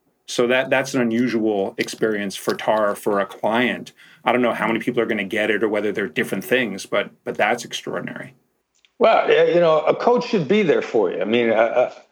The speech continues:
Speaker 2: a real coach should be somebody that, for all intents and purposes, if you fail, they fail. And, and that, and that's really, it's,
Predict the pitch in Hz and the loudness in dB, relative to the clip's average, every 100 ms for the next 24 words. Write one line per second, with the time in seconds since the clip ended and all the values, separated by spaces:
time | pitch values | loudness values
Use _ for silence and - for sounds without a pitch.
0 | _ _ 127 156 240 269 - 208 123 87 | _ _ 2 4 2 2 2 2 2 -2
1 | - - - _ _ _ _ _ _ _ | -8 -16 -20 _ _ _ _ _ _ _
2 | - 143 120 127 - 139 139 127 117 117 | -2 0 2 0 0 0 4 4 4 4
3 | 113 113 - 117 127 120 113 104 - _ | 2 0 -6 -2 2 4 2 -2 -10 _
4 | _ _ _ - - 135 - 165 165 - | _ _ _ -18 -16 -8 0 2 2 -2
5 | 165 131 - 165 131 131 139 120 101 - | -2 -4 0 0 0 -6 -2 -2 -2 -10
6 | - _ - 127 127 175 - 156 156 127 | -16 _ 2 2 2 0 2 4 4 4
7 | 117 - 85 - _ _ _ _ _ _ | 0 0 -6 -6 _ _ _ _ _ _
8 | _ _ _ _ _ _ _ _ 113 127 | _ _ _ _ _ _ _ _ 2 2
9 | 120 117 110 110 98 - 127 131 139 123 | 4 0 0 -4 -6 -2 2 4 2 2
10 | 131 156 160 151 147 131 123 127 - | 2 2 2 2 4 4 2 0 0